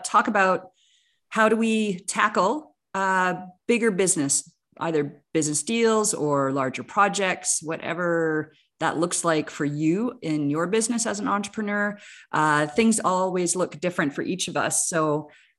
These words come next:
uh, this topic, we hope, is gonna help, uh, people maybe in some ways manage time, uh, through their week if they do have either larger business, bigger projects, whatever that looks like. So, uh, let's get started.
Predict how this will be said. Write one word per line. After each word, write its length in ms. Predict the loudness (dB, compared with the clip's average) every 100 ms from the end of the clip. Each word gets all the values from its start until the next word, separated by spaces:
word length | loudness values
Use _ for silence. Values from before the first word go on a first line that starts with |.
| 0
uh, 300 | 2 2 0 2
this 180 | 2 4
topic, 600 | 2 2 0 -4 -18 _ -2
we 100 | -2
hope, 320 | 2 0 2
is 140 | 0
gonna 160 | 0 -4
help, 400 | 0 0 0 -6 _ -20 -20 -20 -2
uh, 280 | 2 4 2 -2
people 420 | -4 0 0 0
maybe 420 | -4 0 2 4 4
in 100 | 2
some 220 | 2 2
ways 240 | 2 0
manage 380 | -2 -4 -4 -4
time, 540 | -2 -2 0 -2 -6 _ _ _ -2
uh, 340 | 2 4 2
through 220 | 0 -2 2
their 140 | 2
week 380 | 2 0 -2 -20 _ _ -2
if 220 | -2 -2
they 180 | 2 2
do 320 | 2 0 2
have 360 | 2 2 0 -2
either 420 | -6 -4 -2 -4 -4
larger 300 | -2 -2 -2
business, 380 | -4 -2 -2 -4
bigger 580 | -2 0 0 -2 -4 _ _ -20 _ _ -4
projects, 500 | 0 2 0 -2 -2
whatever 240 | -4 -2
that 160 | -4 -4
looks 240 | -4 -4
like. 260 | -6 -8 -4
So, 540 | -2 -2 -2 -4 -8 -10 -2
uh, 600 | 0 0 -2 -4 -8 -6
let's 220 | -4 -2
get 140 | -2
started. 580 | -2 0 0 -2 -4 -12